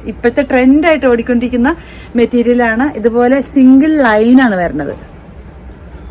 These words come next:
മീറ്ററിന് നൂറ്റി തൊണ്ണൂറ് രൂപ. ഗോൾഡൻ ലൈൻ ആണ്, നല്ല മെറൂണിൽ ഗോൾഡൻ ലൈൻ. അടുത്ത കളർ ഇതുപോലെ നല്ലൊരു ഗ്രേപ്പ് കളറാണ്. കണ്ടോ,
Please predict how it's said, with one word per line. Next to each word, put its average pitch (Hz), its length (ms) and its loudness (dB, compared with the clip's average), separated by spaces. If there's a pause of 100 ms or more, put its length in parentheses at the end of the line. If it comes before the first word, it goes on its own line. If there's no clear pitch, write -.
(140)
മീറ്ററിന് 269 460 2 (100)
നൂറ്റി 277 340 2 (120)
തൊണ്ണൂറ് 269 440 4
രൂപ. 151 160 -8 (1300)
ഗോൾഡൻ 277 460 2 (100)
ലൈൻ 233 220 0 (100)
ആണ്, 220 140 0 (100)
നല്ല 240 360 2 (100)
മെറൂണിൽ 226 440 2 (540)
ഗോൾഡൻ 254 520 4
ലൈൻ. 135 180 -6 (2500)
അടുത്ത 233 180 -2 (100)
കളർ 262 240 2
ഇതുപോലെ 240 340 2
നല്ലൊരു 277 460 2 (100)
ഗ്രേപ്പ് 247 460 4
കളറാണ്. 220 440 0 (1040)
കണ്ടോ, 165 240 -6